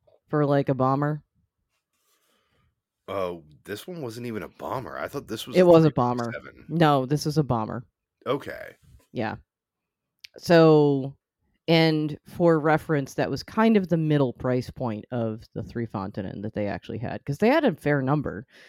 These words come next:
Speaker 1: Uh,
Speaker 2: Okay.
Speaker 1: shout out to, um, Craft Beer Cellar in Westford. If you're looking for a good craft beer cellar and you don't feel like going to one of the ones that sucks to park at,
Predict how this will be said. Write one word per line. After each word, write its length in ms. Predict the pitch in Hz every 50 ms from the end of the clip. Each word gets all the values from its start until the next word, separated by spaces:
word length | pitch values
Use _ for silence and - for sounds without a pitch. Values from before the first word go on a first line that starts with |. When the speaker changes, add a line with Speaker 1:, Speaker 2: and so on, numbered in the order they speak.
| - - _ _ _
Speaker 1:
Uh, 220 | - 147 143 139 135 123
Speaker 2:
Okay. 80 | -
Speaker 1:
shout 260 | - - 143 156 151
out 360 | 147 90 131 160 151 143 139 - _ _ _ _
to, 840 | - - 170 165 160 151 147 147 143 143 139 135 131 127 120 120 131 139 -
um, 600 | - 139 131 131 123 123 120 117 113 101 - - _ _ _ _ _ _ _
Craft 300 | _ - 165 156 156 - _ -
Beer 220 | 160 160 160 160
Cellar 540 | 151 - - 160 151 147 143 139 135 127 120 - -
in 420 | 135 143 139 135 127 127 123 120 -
Westford. 800 | 139 151 156 - - - - 127 123 120 104 85 76 - - _ _ _ _ _ _ _ _ _ _ _ _ _ -
If 220 | - 139 127 -
you're 180 | 117 131 131 127
looking 400 | 127 139 156 - 185 175 165 160
for 280 | - - 160 156 156 143
a 180 | - 147 143
good 400 | 131 127 - 139 139 143 135 -
craft 380 | _ - - 143 143 151 139 - _
beer 200 | - 147 151 160
cellar 460 | 156 - 160 147 135 131 127 123 120
and 120 | 120 120 120 120
you 100 | 131 127
don't 300 | 120 - 131 135 156 _ _ _
feel 220 | - 160 160 160
like 300 | 165 160 160 156 _ - _
going 380 | - 151 151 160 160 160 160 156
to 200 | - - 170 160
one 200 | 147 156 160 165
of 100 | 170 160
the 80 | 160 170
ones 360 | 170 180 180 185 190 185 170
that 160 | 175 180 - -
sucks 320 | - - 196 190 - -
to 100 | - 202
park 320 | - - 240 240 226 - -
at, 360 | 185 185 190 190 196 - _